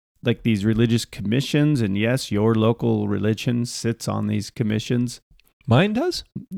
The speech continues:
Speaker 1: It sure does. A-, and I think the idea is to create,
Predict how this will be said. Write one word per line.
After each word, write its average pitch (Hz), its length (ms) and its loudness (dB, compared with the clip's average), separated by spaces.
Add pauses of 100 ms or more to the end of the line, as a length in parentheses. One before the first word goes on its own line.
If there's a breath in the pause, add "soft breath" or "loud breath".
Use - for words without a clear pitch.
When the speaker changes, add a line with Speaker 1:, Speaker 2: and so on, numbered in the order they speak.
(160)
Speaker 1:
It 226 180 -2
sure 143 300 2
does. 120 480 0 (920)
A-, 127 300 0
and 143 160 4
I 143 100 6
think 170 420 2
the 131 140 6
idea 120 560 2
is 117 300 -2 (140)
to 120 100 0
create, 110 840 0